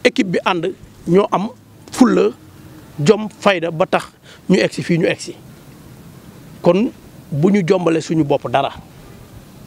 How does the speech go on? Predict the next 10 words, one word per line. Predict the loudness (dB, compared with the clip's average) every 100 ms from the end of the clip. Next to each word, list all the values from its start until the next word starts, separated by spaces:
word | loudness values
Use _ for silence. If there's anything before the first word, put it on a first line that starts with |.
| -20 -20 -20 -20 -20 -20 -20 -14 -2
nañu | 2 2 0 0 2
gën | 2
a | 2
gëm | 0 0 0
li | 0
ñu | 2
nekkoon, | 0 -2 -6 -10 -12 -20 -20 -20 -20 -20 -20 -20 -20 -20 -20 -20 -20 -6
nañu | -2 0
gën | 2
a | 2